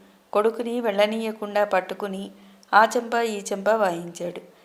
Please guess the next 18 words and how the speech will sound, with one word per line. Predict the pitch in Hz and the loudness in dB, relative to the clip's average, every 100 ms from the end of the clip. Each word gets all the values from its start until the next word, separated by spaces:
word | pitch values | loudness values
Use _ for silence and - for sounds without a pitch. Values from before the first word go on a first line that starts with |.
| _ _ - | _ _ 0
అసలే | 190 214 233 | 0 2 2
విజయ | 240 220 233 226 | 2 0 -2 -2
చేతిలో | 226 214 208 220 | -2 -4 -2 -4
చిత్తుగా | 220 - - 220 226 | -6 -8 -6 0 0
ఓడిపోయి | 208 196 196 190 190 | 0 -4 -4 -6 -6
ఏడుస్తున్న | 202 196 196 - - 185 180 180 - - _ _ - | -6 -6 -6 -10 -12 -10 -8 -10 -14 -20 _ _ -6
గిరికి | 190 214 214 208 190 196 - - _ _ - | -2 0 -2 -4 -6 -8 -14 -20 _ _ 2
వాళ్ళు | 208 226 226 | 6 6 6
ఎదురుపడటమే | 208 202 233 233 226 226 220 233 | 0 -2 -4 -4 -4 -4 -4 -4
నరకంగా | 214 196 196 196 208 | -4 -4 -6 -2 0
ఉంది. | 208 180 175 202 - - _ - | 0 -4 -10 -14 -18 -20 _ 6
దానికి | 214 226 233 | 8 8 4
తోడు | 226 214 220 | -2 -2 -2
తండ్రి | 247 208 202 208 196 196 - - - | -2 -2 -2 -6 -8 -10 -18 -20 -12
విజయ్ | 190 233 | -4 0
ఎదురుగా | 254 220 220 214 214 | 0 0 -2 0 0
పట్టుకుని | 214 196 202 214 208 | 2 0 -2 -6 -4
కొట్టడంతో | 196 185 196 196 190 190 190 | -2 -2 0 -2 -2 -6 -8